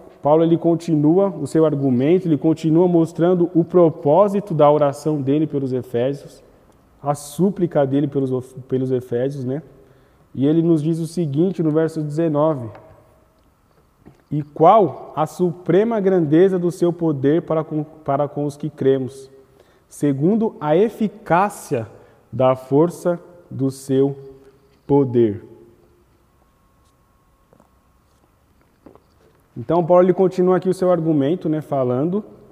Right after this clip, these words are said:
do porquê que ele ora por eles, do que que ele ora por aqueles irmãos em Éfeso. E no verso dezenove, então, e, e, e vinte, na verdade, o verso dezenove, ele diz que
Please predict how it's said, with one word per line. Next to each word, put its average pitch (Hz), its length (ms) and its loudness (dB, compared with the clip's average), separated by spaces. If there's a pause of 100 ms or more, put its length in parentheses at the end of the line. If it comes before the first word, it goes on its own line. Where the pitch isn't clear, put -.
(100)
do 131 160 -2
porquê 147 380 0
que 170 100 -4
ele 156 200 2
ora 143 240 2
por 131 240 -2
eles, 139 320 0
do 127 100 -14
que 139 160 -6
que 151 80 -6
ele 143 80 -2
ora 139 160 2
por 139 140 -4
aqueles 131 300 -6
irmãos 131 380 -2
em 123 160 -4
Éfeso. 165 440 -8 (1160)
E 151 220 4
no 165 100 4
verso 170 300 4
dezenove, 160 580 0
então, 165 380 0 (580)
e, 147 720 0
e, 151 60 -2
e 151 40 -2
vinte, 147 640 -4 (880)
na 127 160 -6
verdade, 127 260 0
o - 20 -10
verso 135 280 -4
dezenove, 139 640 -2 (840)
ele 165 240 2
diz 175 320 -2
que 185 320 -6